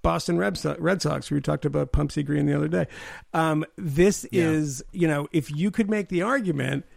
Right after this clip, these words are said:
Speaker 1: that Boston sports fans or, you know, Boston pe-, people in Boston in general, very, very liberal city, reliably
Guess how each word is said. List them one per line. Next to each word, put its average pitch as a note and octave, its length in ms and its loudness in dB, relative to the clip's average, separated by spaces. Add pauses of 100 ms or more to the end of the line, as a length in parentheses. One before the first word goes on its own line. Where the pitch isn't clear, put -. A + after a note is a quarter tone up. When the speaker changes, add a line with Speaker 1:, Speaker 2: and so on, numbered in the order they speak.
(320)
Speaker 1:
that D3 180 0
Boston D#3 840 0
sports D#3+ 420 0
fans C3+ 460 0
or, B2+ 360 0
you C3+ 140 0
know, B2+ 320 0 (160)
Boston C#3+ 480 0
pe-, D#3 280 0
people D3 280 0
in C3 60 2
Boston C3 280 0
in B2+ 80 -2
general, D3 220 2 (320)
very, F#3 420 0
very G3 280 2
liberal D#3 340 0
city, C3+ 340 -4 (800)
reliably E3+ 1200 0